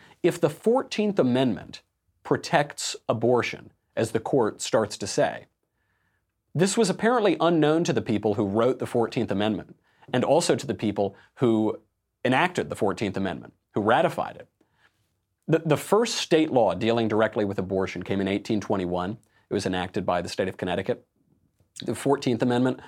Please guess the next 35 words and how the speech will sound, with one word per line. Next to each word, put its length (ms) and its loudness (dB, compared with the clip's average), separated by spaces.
was 120 0
adopted 480 2
forty-seven 840 0
years 320 -2
later. 400 -4
At 180 0
the 100 4
time 320 2
that 100 -4
the 80 -6
Fourteenth 420 0
Amendment 320 2
was 140 -2
adopted, 480 0
uh, 140 2
at 180 -2
least 380 -2
thirty-six 880 -2
laws 720 -2
by 140 2
states 400 -2
or 60 -4
territories 840 -2
limited 580 -2
abortion. 640 -6
And 140 -2
twenty-one 520 0
of 100 -4
those 200 2
laws 300 2
were 100 -4
still 460 0
on 160 0
the 80 -2
books 360 -2